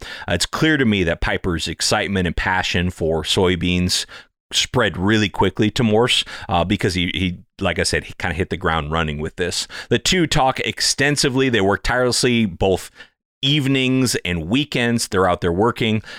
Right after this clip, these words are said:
Um, Piper was referred to by several colleagues as the prophet. And in a nineteen forty-two book called Gold from the Soil, Piper is quoted as telling Morse,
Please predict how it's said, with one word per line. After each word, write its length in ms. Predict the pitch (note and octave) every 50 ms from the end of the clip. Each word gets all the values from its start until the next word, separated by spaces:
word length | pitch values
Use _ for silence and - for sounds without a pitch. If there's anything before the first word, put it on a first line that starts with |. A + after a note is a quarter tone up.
| - - -
Um, 260 | F2+ E2+ E2 D#2 D2+
Piper 400 | - - B2 C3+ - C#3 A#2+ G#2+
was 240 | G2+ G2+ G#2 F#2 -
referred 400 | A2 G2+ - - G#2 G2+ F#2+ -
to 180 | - - G2+ F#2
by 260 | E2+ - E2 E2+ F2
several 400 | E2+ - - D3 D#3 D3+ C#3+ A#2
colleagues 480 | - - A2+ F#2+ F#2 F2+ F2+ F2 E2 -
as 360 | - - E2+ E2+ E2 - - -
the 80 | A2
prophet. 540 | F#2+ - - - A#2 G#2+ - - D2+ B1+ - _ _ -
And 320 | F2+ F2 E2+ E2 E2+ E2
in 240 | E2 - F2 F2 F2
a 100 | E2 D#2+
nineteen 380 | E2+ F#2 G#2 G#2+ - - G#2 F#2
forty-two 420 | - - G2 F#2+ F#2 - - G2
book 280 | E2 E2+ G2 F2+ - -
called 340 | - - D2+ D#2+ - - -
Gold 260 | G2 F#2+ G2 F#2 -
from 120 | - F#2
the 60 | E2+
Soil, 400 | - - - F2+ E2 D#2+ D#2+ D2 - - - - -
Piper 280 | - - F#2+ - - F2+
is 80 | E2
quoted 400 | - - - G2 F#2 F2 E2+ D#2
as 180 | D#2+ D2+ D2+ -
telling 380 | - - - C4 - A2+ G2 F2+
Morse, 360 | F2 D#2+ D#2 D2+ D#2 -